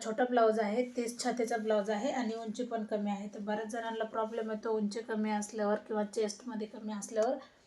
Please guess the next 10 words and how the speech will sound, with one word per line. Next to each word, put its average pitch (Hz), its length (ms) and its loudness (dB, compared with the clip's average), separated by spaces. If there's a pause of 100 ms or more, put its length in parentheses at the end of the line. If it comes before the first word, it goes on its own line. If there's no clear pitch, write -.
(220)
कशा 262 180 2
पद्धतीने 226 520 2
ब्लाऊजची 214 440 2
कटिंग 214 340 0
केली 220 220 -2
पाहिजे. 220 400 2 (1800)
तर 254 100 4
व्हिडिओ 254 260 8
पूर्ण 247 400 6
बघा. 208 260 4